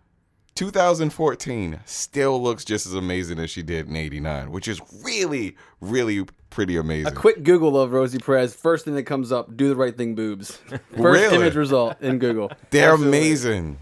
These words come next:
Speaker 1: They're amazing. So Rosie Perez, man, she is.
Speaker 2: I think she
Speaker 1: she
Speaker 2: looks good for her age.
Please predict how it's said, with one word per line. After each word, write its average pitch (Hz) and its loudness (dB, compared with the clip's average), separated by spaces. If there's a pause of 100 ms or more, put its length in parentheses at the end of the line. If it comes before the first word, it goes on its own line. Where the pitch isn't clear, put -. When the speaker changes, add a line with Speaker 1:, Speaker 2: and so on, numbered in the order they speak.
Speaker 1:
They're 117 4
amazing. 107 0
So 113 2
Rosie 135 4
Perez, 113 0
man, 85 -4
she 143 -4
is. 107 -2 (140)
Speaker 2:
I - -14
think 359 -2
she 185 0
Speaker 1:
she 208 0
Speaker 2:
looks 330 -6
good 381 -4
for 285 -2
her 175 4
age. 127 -2